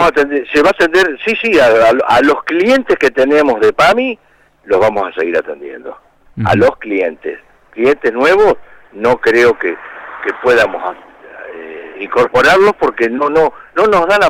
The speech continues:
Speaker 1: la, la par-, la parte económica no nos permite hacerlo, porque vos lo que comprás hoy lo tenés que pagar a los siete días,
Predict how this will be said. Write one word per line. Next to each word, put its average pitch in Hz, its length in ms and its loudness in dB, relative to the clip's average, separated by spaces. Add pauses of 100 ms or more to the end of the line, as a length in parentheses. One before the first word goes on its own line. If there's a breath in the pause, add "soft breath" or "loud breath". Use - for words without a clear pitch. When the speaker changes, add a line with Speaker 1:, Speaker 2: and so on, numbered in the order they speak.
(100)
Speaker 1:
la, 135 140 2
la 127 140 2
par-, 180 240 0
la 139 100 0
parte 202 260 -2
económica 170 480 0
no 165 140 2
nos 147 100 0
permite 156 560 0 (300 loud breath)
hacerlo, 147 480 0
porque 123 320 0
vos 175 160 2
lo 202 80 2
que 175 100 -2
comprás 185 400 0
hoy 208 120 4
lo 190 140 -8
tenés 151 200 -2
que 160 120 0
pagar 151 240 2
a 165 40 2
los 143 160 0
siete 151 260 -2
días, 175 340 2